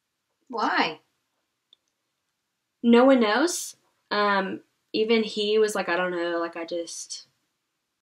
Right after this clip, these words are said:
Speaker 2: So, and there's a few comments that we'll talk about later that David had said, because they're just so out of pocket that it's mind-blowing. But,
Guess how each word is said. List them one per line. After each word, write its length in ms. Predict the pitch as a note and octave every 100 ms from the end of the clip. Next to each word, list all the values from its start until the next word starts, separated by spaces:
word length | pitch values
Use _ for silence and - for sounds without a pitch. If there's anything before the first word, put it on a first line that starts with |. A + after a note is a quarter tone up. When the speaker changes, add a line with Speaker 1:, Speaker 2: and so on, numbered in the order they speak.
| _ _ -
Speaker 2:
So, 640 | - A#3+ G#3+ G#3 G3 G3 - _
and 300 | A3 A3 G#3+ -
there's 200 | G#3+ A#3
a 60 | A#3+
few 180 | A3+
comments 360 | G#3+ G3+ G3 F#3+
that 80 | F3+
we'll 80 | F#3
talk 180 | F#3
about 180 | F#3 E3+
later 300 | F3 E3+ E3
that 280 | D#3+ - - _ _ _ _ _ -
David 280 | F3+ E3+ D#3+
had 200 | D3+ -
said, 400 | D#3+ C#3+ - _ _ _ _ _ -
because 600 | F3+ F3 D#3 - - - _ _ _ _ _ _ _ _ -
they're 160 | A#3+
just 240 | B3 C4+ -
so 180 | A3+
out 160 | G#3+ G3+
of 60 | -
pocket 520 | F3+ F3 B3 B3+ G3+
that 300 | F#3+ D#3+ - _ _ _ _ _ _ -
it's 200 | A#3 A3
mind-blowing. 500 | F#3+ F3+ D#3 D#3 F3 -
But, 340 | G3 F3+ -